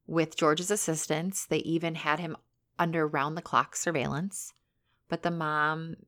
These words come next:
sister, and brother, and George even just thought, like, it's really hard to act normal around him, but they were doing their best.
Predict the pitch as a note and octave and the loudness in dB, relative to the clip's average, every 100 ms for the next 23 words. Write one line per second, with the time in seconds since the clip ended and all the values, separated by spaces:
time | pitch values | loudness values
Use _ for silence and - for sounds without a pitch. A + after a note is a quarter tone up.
0 | - - E3 - D3+ D3+ D3 C#3 C#3 C#3+ | -8 -2 -2 2 4 6 4 2 -6 -14
1 | _ - D#3+ D#3+ D#3 D#3 D3 D3 D3+ - | _ 4 6 6 6 8 6 2 -10 -12
2 | E3+ D#3+ D#3 D3+ D3+ D3+ C#3+ - C#3 - | 0 4 6 6 2 2 -2 2 4 4
3 | C#3 - - D#3 D3+ D#3+ D#3 D#3 C#3 C#3 | 0 -2 -2 -2 0 0 2 2 4 2
4 | - - C3 - D3+ F3 F#3+ D3 C3 C3 | 0 0 0 0 0 2 4 4 2 2
5 | C#3+ C#3+ C#3+ C#3+ C#3+ D3 C#3+ C#3 C3+ - | -2 -4 -2 0 0 0 -2 -4 -4 -2
6 | - - - | -2 -4 -14